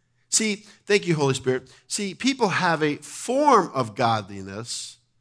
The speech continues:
but deny the power thereof. Okay?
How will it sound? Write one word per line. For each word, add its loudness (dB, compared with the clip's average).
but -2
deny 2
the -4
power -2
thereof. -8
Okay? -20